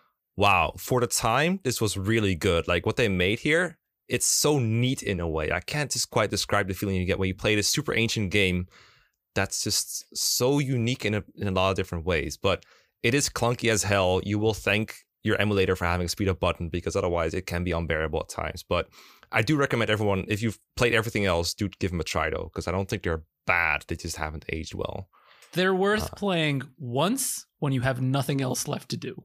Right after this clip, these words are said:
Speaker 1: <laughs> Yeah, yeah, yeah, definitely. If you, if you do, don't like rom hacks, you can play that. I would like to add, um, not as, like, a, an uncontended thing, I would like to add Fates to the, to the list of things we should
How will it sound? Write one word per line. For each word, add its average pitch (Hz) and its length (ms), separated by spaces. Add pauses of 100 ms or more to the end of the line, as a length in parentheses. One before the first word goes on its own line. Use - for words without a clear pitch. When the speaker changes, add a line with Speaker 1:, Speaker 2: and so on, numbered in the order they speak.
(140)
Speaker 1:
<laughs> - 220
Yeah, 117 260
yeah, - 160
yeah, 92 300 (140)
definitely. 87 560 (640)
If - 140
you, 104 100
if 104 100
you 113 80
do, 123 220
don't 113 160
like 107 180
rom 92 200
hacks, 82 180
you 90 60
can 90 100
play 82 220
that. 78 240 (220)
I 110 120
would 165 120
like 160 180
to - 140
add, 110 320 (140)
um, 92 460
not 107 240
as, 160 120
like, 120 140
a, 87 340
an 95 140
uncontended 101 680
thing, 98 360 (500)
I 113 120
would 143 100
like 147 140
to - 120
add 104 240
Fates - 600
to 110 160
the, 90 400
to - 100
the 98 60
list 90 280
of 98 100
things 98 360
we 95 60
should - 220